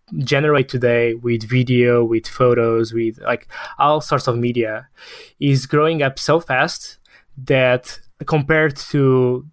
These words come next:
how bandwidth is evolving, that is not growing as fast. What is happening is, like, the internet is starting to feel slower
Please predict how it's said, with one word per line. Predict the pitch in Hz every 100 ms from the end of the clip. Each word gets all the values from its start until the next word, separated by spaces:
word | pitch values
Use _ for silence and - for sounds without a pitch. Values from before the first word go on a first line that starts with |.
| _
how | 147 139 135 123
bandwidth | 120 123 127 147 156 -
is | 151 131
evolving, | 127 120 123 160 185 - _
that | 151 107 120 127
is | 117
not | 127 127
growing | - 127 117 120
as | 127 139
fast. | - 113 127 - - _ _ - _ _
What | - 135 131
is | 139 170 139
happening | 147 175 175 156
is, | 135
like, | 131
the | 123
internet | 131 139 139
is | 139
starting | 139 127
to | 113
feel | 120 - 131
slower | - - - 123 123 113 113 -